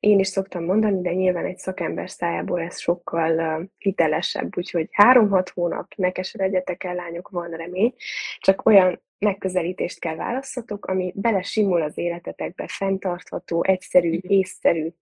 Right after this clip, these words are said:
Speaker 1: Meg kell tanuljátok azokat a lépéseket, amik, ö,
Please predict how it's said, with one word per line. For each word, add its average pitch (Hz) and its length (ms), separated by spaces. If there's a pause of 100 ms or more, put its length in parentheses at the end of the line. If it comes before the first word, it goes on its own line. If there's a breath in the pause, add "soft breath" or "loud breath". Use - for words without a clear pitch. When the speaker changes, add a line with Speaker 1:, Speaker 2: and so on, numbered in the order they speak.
(200)
Speaker 1:
Meg 190 200
kell - 160
tanuljátok 175 640
azokat 170 360
a 170 40
lépéseket, 180 760
amik, 170 360
ö, 170 80